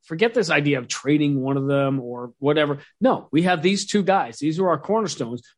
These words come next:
Who are the players in the N B A that are gonna fit around those two to get the Celtics back to the, you know, elite level? And they've certainly been, no one thought it was gonna be this year, but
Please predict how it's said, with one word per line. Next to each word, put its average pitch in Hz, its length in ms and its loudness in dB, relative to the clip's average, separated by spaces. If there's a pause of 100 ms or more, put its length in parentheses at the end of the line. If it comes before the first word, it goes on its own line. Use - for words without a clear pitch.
Who 185 140 6
are 208 60 4
the 180 100 0
players 170 360 2
in 147 80 0
the 139 100 4
N 147 120 2
B 151 180 2
A 107 200 -8 (420)
that 127 80 -6
are 131 60 -2
gonna 131 180 0
fit - 300 0
around 151 420 2
those 151 280 4
two 131 420 0 (640)
to 139 80 -12
get 143 200 -4
the 135 80 -8
Celtics 135 440 -2
back 127 260 -2
to 135 120 -2
the, 117 300 -4 (600)
you 123 100 -2
know, 120 220 -6
elite 135 280 0
level? 147 400 -2 (100)
And 113 340 -14 (200)
they've 131 180 2
certainly 190 320 4
been, 160 320 2
no 151 80 4
one 185 160 4
thought 185 140 4
it - 20 2
was 151 120 0
gonna 170 120 2
be 156 100 2
this 202 220 0
year, 110 320 -12
but 131 260 0